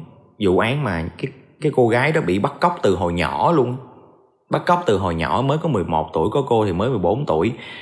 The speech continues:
Rồi đến lúc mà lớn lên bị hắn lạm dụng tình dục này nọ, sanh con cho hắn, yêu hắn luôn các bạn, yêu cái kẻ bắt cóc mình luôn. Nếu mà hôm nào có điều kiện mình sẽ kể cho các bạn nghe những cái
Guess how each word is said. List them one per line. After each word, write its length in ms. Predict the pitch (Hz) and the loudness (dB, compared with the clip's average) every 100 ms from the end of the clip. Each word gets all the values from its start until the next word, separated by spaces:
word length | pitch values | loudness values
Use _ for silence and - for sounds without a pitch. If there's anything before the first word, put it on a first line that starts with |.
| - - | -16 -4
Rồi 200 | 92 85 | -2 0
đến 160 | 107 | 2
lúc 180 | 143 160 | 0 0
mà 120 | 104 | -2
lớn 320 | 87 101 123 165 | 0 2 2 2
lên 240 | 110 107 | 0 0
bị 120 | 85 | -2
hắn 220 | 104 135 | -2 -2
lạm 220 | 139 78 87 | -2 -2 -2
dụng 200 | 80 82 | -4 -4
tình 160 | 82 | -4
dục 160 | 82 80 - | -2 -4 -6
này 120 | 85 | -6
nọ, 160 | 80 95 | -6 -2
sanh 280 | 117 113 | -2 -2
con 220 | 107 107 104 | 0 0 2
cho 80 | 104 | 0
hắn, 360 | 110 135 160 - | -2 -4 -6 -2
yêu 220 | - 135 117 | 4 6 6
hắn 240 | 131 160 | 2 0
luôn 140 | 127 | 0
các 60 | 110 | 0
bạn, 180 | 98 80 - | -4 -6 -4
yêu 160 | - 123 | 4 4
cái 80 | 131 | 4
kẻ 180 | 135 90 | 0 0
bắt 140 | 131 - | 0 0
cóc 200 | 156 165 | -2 -2
mình 100 | 85 | -2
luôn. 180 | 90 92 - - - - - | -2 -4 -8 -20 -20 -16 0
Nếu 140 | 147 | 4
mà 120 | 175 | 4
hôm 180 | 107 113 | 4 2
nào 180 | 113 90 | 2 2
có 100 | 123 | 2
điều 140 | 107 | 2
kiện 260 | 92 85 92 | 2 0 0
mình 120 | 90 | -2
sẽ 180 | 82 90 | -4 -6
kể 320 | - - 80 | -4 -4 -2
cho 120 | 127 | 0
các 40 | 120 | 0
bạn 200 | 85 95 | 0 -2
nghe 160 | 101 | -2
những 180 | 98 101 | -2 -2
cái 100 | 139 | -2